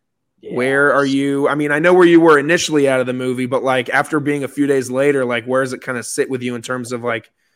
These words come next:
Speaker 2: like, the greater M C U, like,
Speaker 1: Kinda good.
Speaker 2: picture?
Speaker 1: Yeah, um, well, it's sitting really well. Like, I, a couple of people asked me if I've seen it yet, and I said, "Yeah," and, and they're like, "Is it good?" I'm like, "Pff,"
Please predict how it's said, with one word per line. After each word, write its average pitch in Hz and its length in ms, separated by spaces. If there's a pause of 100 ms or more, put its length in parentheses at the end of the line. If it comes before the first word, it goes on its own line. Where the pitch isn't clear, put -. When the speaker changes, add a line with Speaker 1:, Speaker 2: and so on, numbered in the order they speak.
(1300)
Speaker 2:
like, 123 220
the 123 120
greater 127 760
M 127 180
C - 200
U, 123 440
like, 113 300 (400)
Speaker 1:
Kinda 170 220
good. 180 280
Speaker 2:
picture? 113 440 (520)
Speaker 1:
Yeah, 110 280
um, 120 340 (640)
well, 117 140
it's 113 140
sitting 120 260
really 117 200
well. 107 380 (420)
Like, 135 220
I, - 100
a 113 100
couple 127 380
of 117 80
people 117 240
asked 113 200
me 120 60
if 110 100
I've 101 120
seen 120 200
it 98 80
yet, 107 160
and 104 80
I 110 40
said, 104 220
"Yeah," 110 260
and, 107 180
and 110 140
they're 104 100
like, 101 200
"Is - 100
it 104 60
good?" 113 220
I'm 113 80
like, 104 200
"Pff," - 240